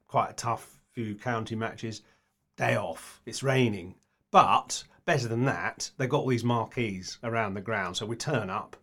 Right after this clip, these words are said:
at about twelve thirty for a two o'clock start, teeming down with rain. We get stuck into the, um, smoked salmon and the champagne and the Pimm's and stuff like that,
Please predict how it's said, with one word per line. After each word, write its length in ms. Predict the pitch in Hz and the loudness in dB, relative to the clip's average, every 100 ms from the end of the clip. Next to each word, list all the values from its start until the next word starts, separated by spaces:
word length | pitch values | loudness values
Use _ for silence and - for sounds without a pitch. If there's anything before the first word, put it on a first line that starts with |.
| _ _ _ 110 | _ _ _ -10
at 100 | 107 | -6
about 380 | 101 95 - | -2 -2 -4
twelve 300 | - 117 98 | -4 -4 -4
thirty 400 | - 107 101 - | -6 -8 -8 -10
for 100 | 101 | -12
a 60 | 98 | -10
two 160 | 127 101 | -8 -8
o'clock 300 | 110 117 - | -8 -10 -8
start, 500 | - 110 110 107 - _ _ - | -4 -2 0 -2 -6 _ _ -12
teeming 460 | - 151 117 104 | -2 2 2 0
down 220 | 98 87 87 | -6 -8 -10
with 160 | 87 | -8
rain. 420 | 104 101 101 98 - _ _ _ | -6 -6 -6 -8 -12 _ _ _
We 60 | 117 | -8
get 100 | 110 | -6
stuck 320 | - 104 - | -4 -4 -6
into 280 | 104 98 95 | -6 -8 -8
the, 340 | 98 95 92 - _ 78 | -8 -8 -10 -14 _ -14
um, 320 | 95 92 90 - | -12 -12 -14 -18
smoked 380 | - - 117 87 | -12 -4 -4 -2
salmon 500 | - 95 92 92 95 - _ _ 98 | -6 -6 -8 -8 -10 -12 _ _ -14
and 180 | 92 | -10
the 40 | 90 | -8
champagne 640 | - 104 98 107 95 92 | -6 -8 -8 -8 -8 -8
and 100 | 87 | -10
the 60 | 87 | -12
Pimm's 440 | - 113 95 87 | -6 -6 -4 -8
and 100 | 90 | -10
stuff 220 | - - | -8 -6
like 200 | 101 98 | -6 -6
that, 240 | 107 110 | -4 -6